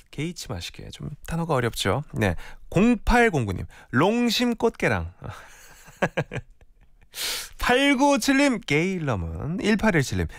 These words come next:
"Get all light." 아, "Get all light." 아, 좋았고요. 칠공팔일 님, "오래 살라고 별이 다섯 개." <laughs> 어, 또 우리 또 뻔뻔투데이 오래 들어주신 분.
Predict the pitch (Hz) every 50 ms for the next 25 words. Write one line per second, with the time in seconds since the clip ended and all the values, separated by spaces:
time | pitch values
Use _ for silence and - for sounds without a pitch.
0 | - 110 107 113 147 180 190 190 190 202 208 202 208 208 190 190 208 202 208 202
1 | 202 202 202 185 - - - - - - - - - - - - - - - -
2 | - - - - _ - - 90 101 110 117 113 113 117 120 143 165 160 - -
3 | - 90 85 80 80 78 - 82 80 80 - 80 80 80 90 101 139 156 160 -
4 | - - - - - - - 226 240 240 208 240 240 226 - 165 147 110 90 -
5 | - - - - - - - - 135 175 196 214 220 202 - 208 208 196 196 196
6 | 202 208 220 - - 143 151 165 180 208 208 170 - 113 107 - - 180 175 -
7 | - - 104 87 80 78 - - - - - - - - - - - - - -
8 | - - - - - - - _ - _ _ _ - _ _ - - - - -
9 | _ - - - - - - - - - - - - - - 92 92 - 117 107
10 | 95 95 - - 101 - 113 120 120 127 117 110 - - 120 104 92 92 101 110
11 | 107 92 92 92 82 - - 87 78 - 80 78 71 - 139 156